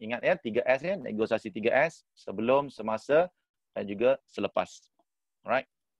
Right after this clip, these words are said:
Ini di antara benda-benda yang kita perlu perhalusi lah. Okey, dan juga saya baru update saya punya web sebentar tadi. Okey, apa yang saya update? Ehm,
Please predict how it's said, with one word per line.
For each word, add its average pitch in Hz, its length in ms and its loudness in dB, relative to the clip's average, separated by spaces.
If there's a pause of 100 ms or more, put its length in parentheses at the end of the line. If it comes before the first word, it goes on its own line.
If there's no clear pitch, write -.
(500)
Ini 104 160 -8
di 104 80 2
antara 104 320 2
benda-benda 107 480 2
yang 101 160 -2
kita 101 240 -2
perlu 101 320 -2
perhalusi 104 560 -2
lah. 160 160 4 (480)
Okey, 127 160 -2
dan 110 240 2
juga 117 320 2
saya 117 320 2
baru 113 260 2
update - 460 -2
saya 117 160 -2
punya 113 560 -4
web 113 400 2
sebentar 110 320 -2
tadi. 110 400 0 (340)
Okey, 98 220 -14
apa - 240 -8
yang 117 160 -2
saya 110 240 0
update? 147 320 -2 (240)
Ehm, 98 880 -4